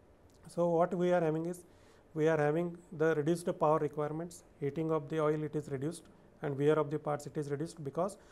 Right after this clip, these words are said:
the oil is being passed through the unloading valve at lower pressures. That is what is happening. So, you can have the pump running, still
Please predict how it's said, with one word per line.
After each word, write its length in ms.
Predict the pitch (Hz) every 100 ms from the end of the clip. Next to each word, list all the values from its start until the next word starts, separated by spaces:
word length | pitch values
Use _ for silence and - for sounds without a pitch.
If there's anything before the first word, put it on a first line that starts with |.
| - - 151
the 80 |
oil 260 | 151 151 170
is 200 | 185 185 - 160
being 240 | 143 160
passed 380 | 156 151 156 -
through 160 | 147 160
the 100 | 160
unloading 400 | 147 147 151 147
valve 180 | 160 190
at 160 | 196 - -
lower 340 | 165 151 160 160
pressures. 480 | 131 117 139 - -
That 140 | 156 139
is 120 | 143
what 180 | 147 151
is 180 | 196 - - - - -
happening. 380 | 143 - 127 131 - - - -
So, 400 | - 165 170 170 - - -
you 120 | 170 156
can 160 | 170
have 220 | 156 180
the 80 | 190
pump 300 | 190 185 180
running, 280 | 185 180 208
still 360 | - - 202